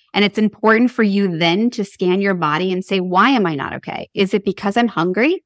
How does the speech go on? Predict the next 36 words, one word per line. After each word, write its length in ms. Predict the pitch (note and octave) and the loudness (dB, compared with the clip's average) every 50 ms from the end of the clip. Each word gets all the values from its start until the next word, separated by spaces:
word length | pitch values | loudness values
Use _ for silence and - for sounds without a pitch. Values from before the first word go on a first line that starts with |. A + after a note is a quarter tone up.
| _ _ _ _ _ _ _ _ _ _ - | _ _ _ _ _ _ _ _ _ _ 0
Is 140 | A3 G#3+ G#3 | 0 2 2
it 120 | A3+ G#3+ - | 2 0 0
because 380 | A3+ G#3 - - - F#3+ F#3+ | -2 -4 -4 -2 0 0 2
I'm 140 | A#3 A#3+ A#3 | 2 0 0
stressed? 580 | - - - D3+ C#3 - - D4+ - - _ - - | -2 -2 -2 -2 0 0 -2 -4 -6 -12 _ -8 -8
Is 160 | G3 - - | -6 -6 -4
it 40 | G3 | -6
because 380 | G#3 F#3+ - - F#3+ F3+ - | -6 -8 -6 -4 -4 0 0
I'm 140 | B3 C4+ C4 | 2 0 0
tired? 580 | - - - D#3+ D3+ E3 F#3 G#3+ A3+ C4 C#4 - _ _ _ _ _ _ _ _ _ | 0 -2 -2 -2 0 0 0 -2 -4 -6 -8 -12 _ _ _ _ _ _ _ _ _
Why 160 | - G3 G3 A3 | 0 2 2 4
am 160 | A#3 A#3+ A#3 | 4 2 2
I 60 | A3+ | 0
having 340 | A3 F#3+ F#3+ F#3+ G3+ F#3+ F#3 | -2 -2 -2 -2 0 0 0
this 180 | F3 F3 - | -2 -4 -6
thought?" 300 | - - D#3 - - - - - | -4 -4 -4 -4 -4 -6 -4 0
I 40 | |
mean, 120 | G3+ G#3 - | 0 0 2
our 240 | - G3 G#3+ B3 B3 | 4 4 4 4 4
mind 480 | A#3+ G#3+ F#3+ F#3 G3+ G#3+ A#3 A3+ A3+ | 4 4 4 4 4 2 2 0 0
produces 520 | - G3+ G3 G3+ G3+ - - F#3+ F#3 - - | -2 -2 0 0 0 0 0 -2 -4 -4 -4
sixty 440 | - A3 G#3 - - - A3+ G#3+ | -4 -4 -4 -4 -6 -4 -4 -4
thousand 560 | - - F3+ F3 F3 F#3+ F#3+ - F#3+ F#3+ F#3+ - | -2 0 0 0 0 0 -2 -2 -2 -4 0 0
thoughts 340 | E3+ E3 E3+ F3 - - | 0 0 0 0 -4 -6
a 60 | F#3 E3 | -8 -6
day 440 | D#3+ - E3+ D#3+ E3 E3+ F#3 A3 | -4 -2 0 0 2 2 2 2
in 240 | A#3 - G3+ G3 F#3+ | 2 0 -2 -2 -2
response 680 | F3+ F#3 E3+ - - - - C#3+ D3+ E3 F#3+ G3 - - | -2 -6 -8 -8 -10 -6 -4 -2 0 0 0 -2 -4 -4
to 100 | - F#3 | -4 -2
whatever 240 | F#3 F3+ F3 E3 F3 | 0 0 0 0 -2
you 160 | E3+ F3 F3 | -4 -4 -6
see, 500 | E3+ - - - G3 F#3 F3+ F3+ F3 F3+ | -8 -8 -6 -4 -2 -2 0 -2 -2 -4
smell, 520 | F3 - - F3+ F3 F3 F3 E3+ D#3+ D3+ | -6 -4 -2 0 2 2 2 2 0 -2
feel, 320 | - - F3+ F3+ F3 D#3+ E3 | -4 -2 -2 0 0 2 0
or 100 | D#3+ E3+ | 0 -2
hear, 500 | - - E3+ E3+ F3+ G3 A#3+ D4 E4+ | -4 -2 0 2 4 4 4 2 -2